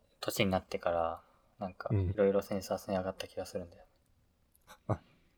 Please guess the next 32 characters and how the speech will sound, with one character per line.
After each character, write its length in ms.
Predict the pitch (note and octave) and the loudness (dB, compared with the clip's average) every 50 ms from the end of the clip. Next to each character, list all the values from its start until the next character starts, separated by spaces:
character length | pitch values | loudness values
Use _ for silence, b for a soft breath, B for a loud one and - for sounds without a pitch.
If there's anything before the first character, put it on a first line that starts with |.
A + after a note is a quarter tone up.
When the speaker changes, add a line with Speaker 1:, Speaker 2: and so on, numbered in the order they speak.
| _ _ _ - _ _ _ | _ _ _ -20 _ _ _
Speaker 1:
大 160 | - B2+ B2+ | -2 2 4
学 160 | C3+ C3+ C3 - | 4 4 4 6
最 220 | - C#3 B2+ B2+ | 8 8 10 10
後 80 | C3 B2+ | 10 10
ら 100 | C3 A#2+ | 8 8
へ 140 | B2 B2+ | 6 2
ん 80 | B2 A#2+ | 2 2
と 100 | - - | 0 -4
か 120 | - G2 | -4 -4
あ 40 | F#2+ | -6
ん 60 | F#2 | -2
ま 80 | F#2+ F#2+ | -2 -4
り 60 | F#2 | -2
授 120 | - F#2+ E2+ | -2 -2 -4
業 100 | D#2+ D#2+ | -4 -4
な 120 | D#2+ D2+ | -8 -12
い 40 | E2 | -16
じ 80 | - | -18
ゃ 40 | - | -20
ん。 40 | - _ _ _ _ _ _ _ _ _ _ _ _ _ _ _ _ _ - | -20 _ _ _ _ _ _ _ _ _ _ _ _ _ _ _ _ _ -10
Speaker 2:
そ 220 | A2 G2 G#2 G2 | 0 4 4 4
う 40 | F2+ F2+ | 4 4
ね、 180 | E2+ F2 F2+ F#2+ | 0 -2 -2 -2
な 120 | G2 F#2 F2+ | 0 0 0
い 60 | F2+ | -2
ね。 180 | F#2 G2+ G#2 - _ _ _ _ _ | -4 -8 -12 -14 _ _ _ _ _
Speaker 1:
四 120 | - G2 F#2 | -8 -6 -6
年 160 | F2+ F2+ F2 | -6 -8 -10
の 80 | F2 - | -14 -18
時 220 | - - - - | -20 -20 -20 -20
と 80 | - - | -20 -12
か。 160 | - - - | -12 -12 -12